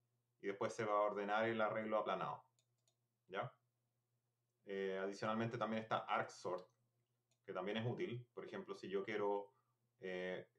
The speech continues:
ordenar un segundo arreglo en función de, del orden de otro arreglo, entonces puedo usar arcsort. Entonces arcsort me devuelve el índice que ordena el arreglo B,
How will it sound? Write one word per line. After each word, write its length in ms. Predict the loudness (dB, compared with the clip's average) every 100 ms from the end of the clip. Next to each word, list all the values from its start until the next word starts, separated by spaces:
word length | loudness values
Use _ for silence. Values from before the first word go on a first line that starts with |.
| _
ordenar 680 | -2 0 2 4 4 4 -2 _ _
un 260 | -8 -6 -6
segundo 440 | -4 2 4 6 6
arreglo 680 | 6 4 4 2 0 -2 _ -8
en 160 | -6 -4
función 760 | -6 -4 2 4 4 0 -2 -4
de, 600 | 0 0 0 -2 -2 -4 -6
del 300 | -2 0 2
orden 360 | 2 2 0 2
de 120 | 2
otro 240 | 4 4
arreglo, 520 | 4 4 2 0 -2 -6
entonces 240 | -10 -8
puedo 160 | -4 -4
usar 180 | -2 -2
arcsort. 460 | 2 0 0 -10 -12 _ _ _ _ _ _ _
Entonces 240 | -10 4
arcsort 440 | 4 4 2 0 2
me 120 | 2
devuelve 480 | 2 2 2 0 0
el 140 | 0
índice 640 | 2 2 0 -2 -2 -4 -2
que 120 | 0
ordena 380 | 2 2 2 2
el 100 | 2
arreglo 420 | 2 2 2 2
B, 260 | 2 0